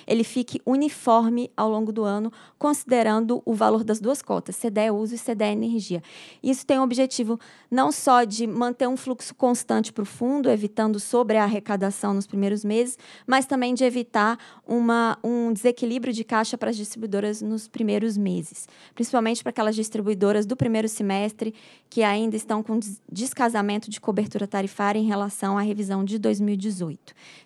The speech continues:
Então, ela é, é, é o equilíbrio é benéfico pro fundo e também pra, pras distribuidoras e também pro consumidor, porque diminui o impacto da, das C V As.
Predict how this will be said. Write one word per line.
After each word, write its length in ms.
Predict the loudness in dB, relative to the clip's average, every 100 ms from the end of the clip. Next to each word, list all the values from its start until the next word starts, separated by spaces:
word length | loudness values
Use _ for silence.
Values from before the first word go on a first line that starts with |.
| _
Então, 340 | -4 -2 -2 -4
ela 300 | -4 -2 -4 -4
é, 540 | -4 -4 -6 -4 -4
é, 180 | -4 -2
é 100 | 0
o 60 | 0
equilíbrio 460 | 0 -2 0 2
é 40 | 2
benéfico 520 | 2 2 0 -4 -2
pro 160 | 0 0
fundo 460 | 0 0 0 -2 -4
e 120 | -4
também 340 | -2 -2 -4
pra, 300 | -6 -8 -8 -12 _
pras 180 | 0 0
distribuidoras 720 | 0 -4 -2 0 2 2 -2 -8 -20 -20 -20 _ -4
e 220 | -2 0 0
também 200 | 0 0
pro 120 | 0
consumidor, 580 | -2 0 0 4 2 0
porque 260 | -4 -2
diminui 420 | 2 2 4 4
o 20 | 2
impacto 460 | 2 0 -2 -8
da, 320 | -4 -2 -4 -6
das 200 | -4 -4
C 140 | -4 -4
V 120 | -2
As. 380 | -4 -8 -14